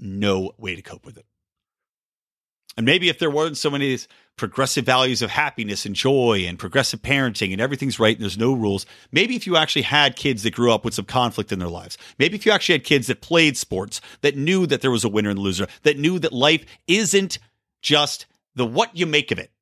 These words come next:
You don't ride a goddamn unicorn into your boss's office and demand that he gives you four weeks extra pay because you're special and you deserve it, like that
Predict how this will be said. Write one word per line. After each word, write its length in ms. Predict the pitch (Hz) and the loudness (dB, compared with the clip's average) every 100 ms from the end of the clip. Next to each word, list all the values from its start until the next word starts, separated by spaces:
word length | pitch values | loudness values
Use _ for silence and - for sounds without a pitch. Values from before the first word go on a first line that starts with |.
| _ _ _ _ _ _ _ _ _ - | _ _ _ _ _ _ _ _ _ -2
You 120 | 156 | 0
don't 180 | 226 190 | 2 4
ride 280 | 196 196 | 4 4
a 40 | 180 | 2
goddamn 580 | 147 170 190 175 175 131 | 2 2 2 0 0 -2
unicorn 640 | 139 226 202 - 160 143 | -2 -2 -2 -2 0 0
into 160 | 151 156 | 0 0
your 80 | |
boss's 420 | 127 156 180 147 135 | 0 0 0 0 0
office 380 | 156 160 127 | 0 0 -4
and 160 | - 135 | -4 -4
demand 480 | 135 147 170 160 139 - | 0 2 2 2 -4 -6
that 100 | 139 | -4
he 100 | 143 | -4
gives 280 | 120 160 131 | -2 -2 -2
you 140 | 139 - _ | -6 -8 _
four 320 | 220 254 254 | 0 2 2
weeks 380 | 220 254 - - - | 2 0 0 -4 -2
extra 340 | 220 - 208 | -2 -2 -6
pay 600 | - 226 220 151 139 147 _ _ _ _ | 0 2 2 0 -2 -4 _ _ _ _
because 480 | 180 - 226 185 123 | -4 0 0 0 -2
you're 220 | 220 214 | 0 0
special 520 | - - 226 220 180 | -4 -4 -2 0 -2
and 100 | 151 | 0
you 80 | 202 | -2
deserve 440 | 160 110 208 202 | -2 2 2 2
it, 100 | 139 | 0
like 160 | 147 143 | 0 0
that 240 | 143 120 | -2 -4